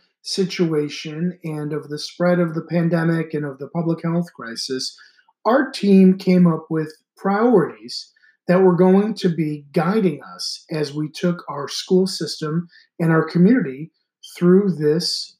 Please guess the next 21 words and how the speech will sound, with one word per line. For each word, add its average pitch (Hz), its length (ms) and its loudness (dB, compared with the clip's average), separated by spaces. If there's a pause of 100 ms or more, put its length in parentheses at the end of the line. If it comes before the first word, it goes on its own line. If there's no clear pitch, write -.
situation. - 800 0 (720)
And 185 760 4 (500)
basically, 190 560 -2
we 180 240 -2
established 175 680 -8
the 170 220 -2
following 185 640 -2
four 180 340 -2
priorities. 190 840 -4 (460)
And 190 140 4
the 185 60 6
priorities 202 600 -2
are 180 220 0
as 214 140 -8
follows. 208 600 -12 (520)
Feed 214 320 0 (120)
our 208 200 0
families 180 1000 0
and 170 400 -2
our 175 120 -2
children. 165 600 -4